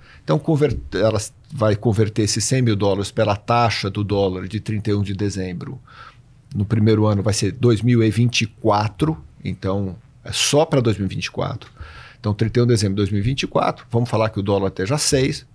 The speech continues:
seiscentos mil reais, seiscentos mil reais,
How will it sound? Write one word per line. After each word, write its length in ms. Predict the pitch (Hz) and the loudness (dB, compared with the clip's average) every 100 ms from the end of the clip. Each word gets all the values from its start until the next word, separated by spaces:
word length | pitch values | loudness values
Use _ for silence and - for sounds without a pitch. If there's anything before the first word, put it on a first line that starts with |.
| - - | -20 -10
seiscentos 720 | - 160 - 127 117 113 101 | 0 2 4 2 2 0 -2
mil 320 | 113 110 101 | 2 2 2
reais, 720 | - 151 147 113 143 - - - - - | 2 2 4 4 2 0 -4 -10 -20 -18
seiscentos 460 | - 190 - 135 123 | -6 -2 2 0 0
mil 140 | 131 | 2
reais, 440 | 117 120 139 151 | 4 4 4 0